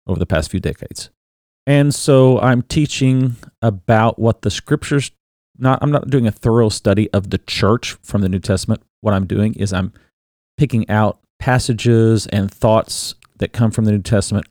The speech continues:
on the subject of the church, specifically how it relates to where we are as church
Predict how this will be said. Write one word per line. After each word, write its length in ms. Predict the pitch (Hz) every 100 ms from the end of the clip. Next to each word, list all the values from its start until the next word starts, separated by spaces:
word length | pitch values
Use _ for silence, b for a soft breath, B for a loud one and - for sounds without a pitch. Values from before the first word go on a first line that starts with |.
| -
on 140 | 110
the 60 | 113
subject 300 | - 98 -
of 80 | 95
the 40 |
church, 400 | - 98 90 - _ _
specifically 720 | - - 120 - 165 180 147
how 220 | 131 127 120
it 100 | -
relates 420 | - 117 110 - -
to 280 | 110 101 -
where 240 | 110 120
we 140 | 120 107
are 260 | 98 98 -
as 120 | 101
church 520 | - - 98 - -